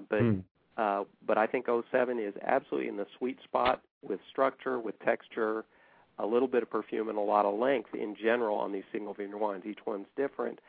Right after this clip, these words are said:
Speaker 1: Um, oh eight is going to be, uh, a vintage that people absolutely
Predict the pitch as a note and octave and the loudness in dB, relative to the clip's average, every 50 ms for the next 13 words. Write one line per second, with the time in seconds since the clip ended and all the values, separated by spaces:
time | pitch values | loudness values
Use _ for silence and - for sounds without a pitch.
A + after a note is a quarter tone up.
0 | - - - - - - - _ - A#2+ A#2 A2+ A2 A2 G#2+ G#2+ G#2+ G#2 - _ | -20 -20 -20 -20 -20 -20 -20 _ 0 2 4 4 4 4 2 2 -2 -6 -14 _
1 | _ _ _ _ _ _ _ C#3 D3+ E3+ E3 E3 F3 G3 G#3 F#3 C#3 - - - | _ _ _ _ _ _ _ 6 6 8 8 8 8 8 8 6 4 0 -6 -16
2 | - _ _ _ C3 C3 B2 - - C#3 C#3 C#3 C#3 C3 C3+ - A#2+ A2+ A#2+ A#2+ | -20 _ _ _ -4 -4 -4 -2 -2 0 0 0 0 -2 -6 -12 -6 -4 -2 -2
3 | B2 B2 B2 B2 B2 - - - - _ _ _ _ _ _ - B2 B2 A#2+ A2+ | 0 -2 -2 -4 -6 -10 -18 -20 -20 _ _ _ _ _ _ 0 2 2 4 4
4 | B2+ A#2+ A#2 B2 C#3 D3 D3+ D3 C3+ - - C3 B2 - - C#3 C#3 - B2+ A#2 | 2 2 6 6 8 8 8 8 6 4 -2 -2 -2 0 -2 -2 2 2 0 0
5 | - - - C#3 D3+ F3 F3+ F3 - - E3 D3 C#3 C#3+ C#3 - C3 C3 B2+ B2+ | 0 -2 2 6 6 6 6 4 -2 0 0 2 2 0 0 0 0 0 0 -2